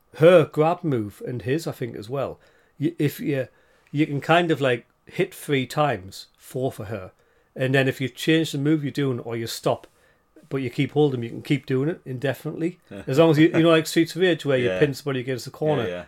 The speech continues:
Speaker 1: punch them twice, back off,
Speaker 2: Yeah.
Speaker 1: go back into them again.
Speaker 2: I'll stick with Final Fight as well. We grab,
Speaker 1: Final Fight,
Speaker 2: like,
Speaker 1: yeah.
Speaker 2: two knees, but,
Speaker 1: Yeah.
Speaker 2: uh, yeah.
Speaker 1: So it's, it, again, it falls into all the original beat 'em up tropes.
Speaker 2: Yeah.
Speaker 1: <laughs> It has its own, um, which is how it, you know,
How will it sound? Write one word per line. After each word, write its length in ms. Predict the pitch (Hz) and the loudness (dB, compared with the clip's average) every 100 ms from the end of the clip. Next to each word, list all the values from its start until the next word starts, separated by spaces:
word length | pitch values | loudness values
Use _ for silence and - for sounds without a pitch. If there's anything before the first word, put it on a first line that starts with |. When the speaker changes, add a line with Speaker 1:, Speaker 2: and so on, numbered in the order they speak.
| - | -4
Speaker 1:
punch 260 | 147 131 - | -2 -2 -4
them 140 | 127 | -6
twice, 360 | - 139 117 - | 2 2 0 -4
back 280 | - 139 | -4 -2
off, 240 | 127 123 - | -4 -8 -8
Speaker 2:
Yeah. 80 | - | -8
Speaker 1:
go 120 | 127 | -6
back 160 | 131 151 | -6 -8
into 180 | 147 | -10
them 140 | 135 113 | -8 -8
again. 280 | 110 98 101 | -10 -12 -12
Speaker 2:
I'll 60 | 92 | -12
stick 180 | 120 | -10
with 100 | 107 | -8
Final 240 | - 104 101 | -2 -2 0
Fight 180 | 107 - | -2 -2
as 100 | 113 | 0
well. 120 | 113 | 0
We 140 | 107 | -2
grab, 200 | - 104 | -2 4
Speaker 1:
Final 220 | 147 139 127 | 6 4 4
Fight, 200 | 147 180 | 2 4
Speaker 2:
like, 80 | 143 | 2
Speaker 1:
yeah. 140 | 143 | 2
Speaker 2:
two 80 | 117 | 0
knees, 260 | 98 95 - | -2 -6 -6
but, 220 | 95 101 | 0 2
Speaker 1:
Yeah. 120 | 127 90 | 2 -2
Speaker 2:
uh, 160 | 92 87 | -6 -6
yeah. 160 | 92 92 _ _ - | -6 -6 _ _ 0
Speaker 1:
So 180 | 147 147 | 4 4
it's, 220 | 135 - - | 2 -6 -8
it, 200 | 143 - | -8 -8
again, 400 | 151 - 151 127 | -10 -2 0 0
it 80 | - | -2
falls 280 | - 120 113 | 0 0 0
into 160 | 117 113 | -4 -6
all 300 | - 113 107 | -4 -4 -4
the 100 | 107 | -6
original 340 | 110 117 104 | -10 -10 -10
beat 220 | 120 117 | -10 -10
'em 60 | 123 | -10
up 140 | 123 - | -12 -10
tropes. 400 | 131 139 - - | -10 -10 -12 -16
Speaker 2:
Yeah. 180 | - 170 - _ | -6 -6 -6 _
Speaker 1:
<laughs> 160 | - | -10
It 100 | 127 | 0
has 160 | 131 120 | 0 0
its 160 | 113 | -2
own, 260 | 135 139 156 - | -2 -2 -4 -6
um, 440 | 131 123 120 107 | -4 -2 -2 -4
which 180 | 110 - | -10 -12
is 180 | 113 - 202 127 | -14 -14 -14 -6
how 140 | 120 | -6
it, 80 | 107 _ _ _ - | -6 _ _ _ -10
you 80 | 156 | -6
know, 140 | 107 | -6